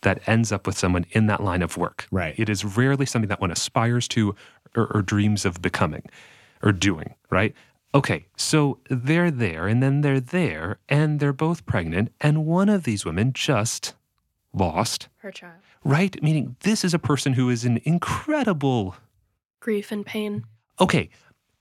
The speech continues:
Speaker 1: And this other woman is
Speaker 3: Kind of preemptively in that grief and pain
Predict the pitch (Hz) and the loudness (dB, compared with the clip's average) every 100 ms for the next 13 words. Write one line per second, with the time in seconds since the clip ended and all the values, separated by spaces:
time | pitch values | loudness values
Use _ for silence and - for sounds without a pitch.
0 | _ _ _ _ _ _ - 147 156 156 | _ _ _ _ _ _ 0 2 2 2
1 | 269 330 208 110 78 101 165 _ _ 127 | 0 0 0 0 -2 -4 -4 _ _ 0
2 | 107 127 156 - - _ _ _ _ _ | 2 0 -2 -6 -12 _ _ _ _ _
3 | _ _ _ _ _ _ _ _ _ _ | _ _ _ _ _ _ _ _ _ _
4 | _ _ _ _ _ _ - - 208 185 | _ _ _ _ _ _ -14 -4 -4 -4
5 | - 214 185 196 220 160 - 170 170 180 | -6 -4 -4 -6 -12 -16 -18 -18 -10 -6
6 | 170 - 165 - 170 - 165 165 175 | -6 -4 -6 -6 -14 -12 -12 -12 -14